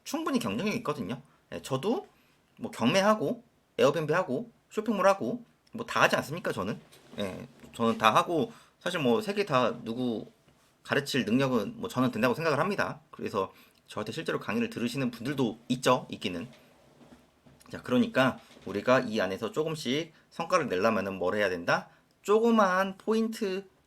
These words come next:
한두 가지만 달라도 괜찮다. 그게 저는 경매에서는 경매 신권을 매일매일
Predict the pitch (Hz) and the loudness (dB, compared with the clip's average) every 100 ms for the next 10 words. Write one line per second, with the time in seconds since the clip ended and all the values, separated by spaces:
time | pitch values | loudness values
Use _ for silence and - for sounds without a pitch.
0 | _ - 254 269 254 220 147 120 98 104 | _ 0 0 0 0 0 0 0 -2 -2
1 | 95 82 98 90 82 _ _ - 120 117 | -4 -8 -8 -10 -14 _ _ -6 -4 -2
2 | 101 107 110 123 135 123 117 202 233 - | -2 -2 0 0 0 0 0 0 -4 -10
3 | - - 202 226 226 233 190 107 156 - | -12 -4 -2 0 0 2 2 2 -4 -10
4 | _ _ _ - 104 110 95 127 - | _ _ _ -2 0 2 0 0 -2